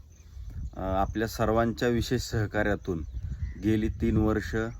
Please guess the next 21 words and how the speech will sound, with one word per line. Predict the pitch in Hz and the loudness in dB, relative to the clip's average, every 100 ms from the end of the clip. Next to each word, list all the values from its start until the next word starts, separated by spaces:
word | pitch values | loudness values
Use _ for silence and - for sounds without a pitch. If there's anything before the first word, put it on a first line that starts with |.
| - | -6
आपण | 95 107 107 | -4 0 2
या | 104 | 2
ठिकाणी | 98 101 87 98 101 110 - - - - | 0 -2 -2 -2 -2 -4 -8 -12 -12 -6
वृक्षारोपणाचे | 104 - 110 107 98 107 101 92 - - 113 - | -6 -2 0 0 0 -2 -2 -4 -8 -6 -6 -6
कार्य, | - 110 101 95 - - | 0 2 2 -2 -4 -4
त्याचबरोबर | 95 104 98 104 101 104 104 | 0 0 0 0 0 0 -2
जलसंधारणाच्या | 82 110 104 110 104 101 95 95 95 107 107 - - - - | 0 0 0 -2 0 0 0 -4 -4 -4 -4 -6 -16 -16 -8
कार्याला, | - 104 104 104 101 - - - - | 2 4 4 4 2 0 -12 -20 -12
अम, | 107 101 95 | -6 -4 -6
सुरुवात | - 101 104 110 - | -2 0 2 0 -2
करून | 107 95 - | 0 0 0
आज, | 98 104 101 - - - - - | 2 2 0 -8 -8 -4 -4 -2
अ, | 92 95 95 | -2 0 0
मोठ्या | 95 101 98 - | 0 0 0 -2
प्रमाणात | 107 107 104 101 98 - - 92 | 0 0 2 2 0 -4 -10 -2
जलसंधारणाची | 104 98 104 101 98 98 98 - | -2 0 0 0 2 0 -2 -4
कामे | 104 98 98 | -2 0 0
असतील | - 107 | -2 -4
किंवा | 101 104 | -2 -2
वृक्षारोपण | 101 104 - 107 104 98 104 | 0 -2 -2 -2 0 0 -2
आणि | 98 117 | -2 -4